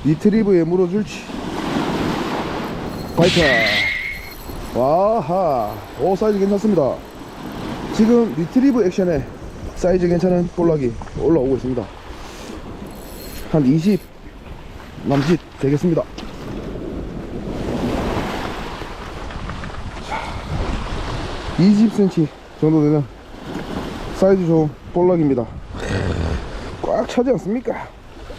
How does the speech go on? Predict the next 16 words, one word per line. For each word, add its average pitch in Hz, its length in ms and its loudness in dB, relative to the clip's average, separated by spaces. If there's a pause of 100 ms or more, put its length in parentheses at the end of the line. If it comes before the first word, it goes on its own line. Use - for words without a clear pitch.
(400)
손맛 233 480 4
좋습니다. 170 460 2 (300)
지금 208 380 4
던지고 220 420 4 (220)
리트리브 226 500 4
액션에 185 340 2 (1000)
한 170 140 0
마리씩 175 340 2 (220)
올라옵니다. 170 460 4 (380)
자, 156 80 4
오늘도 147 760 4
울산에서 185 680 4
재밌는 196 380 4
낚시를 202 460 2
이어가고 190 320 4
있습니다. 156 280 -2